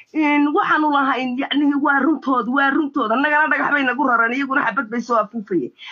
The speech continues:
Aniga iminka waxa ii caddaaday sababtii dowladdii siyaad loola dagaalamayay inaanay ahayn waddan jacayl, laakiin kursi jacayl ay ahayd. Midda kale, waxaad ogsoonaataa doorashada Somaliland maanta laga murmayo. Anu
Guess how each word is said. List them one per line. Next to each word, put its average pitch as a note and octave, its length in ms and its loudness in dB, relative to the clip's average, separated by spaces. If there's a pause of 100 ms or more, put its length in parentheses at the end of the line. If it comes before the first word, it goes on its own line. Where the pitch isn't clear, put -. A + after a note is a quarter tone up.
(180)
Aniga E4 440 2
iminka D#4+ 260 2
waxa D4+ 320 0
ii D4+ 160 -4
caddaaday A#3+ 500 -2
sababtii C4+ 640 -2
dowladdii A#3+ 440 -2
siyaad A3+ 200 0
loola G#3+ 240 0
dagaalamayay G3 760 0
inaanay A#3 400 0
ahayn A#3 200 0
waddan G3 280 -2
jacayl, B3 400 -2
laakiin A3 260 -2
kursi G#3 300 -4
jacayl G3+ 340 0
ay C3+ 140 0
ahayd. E3 160 -14 (440)
Midda C#4+ 280 0
kale, D4+ 160 2
waxaad D#4 260 0
ogsoonaataa A3 680 -2
doorashada A#3 400 -2
Somaliland A3+ 760 0 (340)
maanta C#4+ 380 0
laga C#4 220 2
murmayo. A3 520 0 (280)
Anu C#4 200 -2